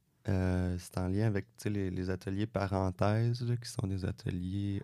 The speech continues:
offerts par le communautaire, mais un peu comme,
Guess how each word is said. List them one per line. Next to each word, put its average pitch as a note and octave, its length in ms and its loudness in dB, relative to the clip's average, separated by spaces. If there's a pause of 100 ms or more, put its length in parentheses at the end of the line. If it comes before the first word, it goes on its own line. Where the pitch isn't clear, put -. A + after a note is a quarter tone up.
offerts - 380 -4
par G2 180 -2
le G2 80 2
communautaire, G2 1300 -2 (760)
mais F2+ 340 2
un F2 120 0
peu F#2 240 -2
comme, - 300 -2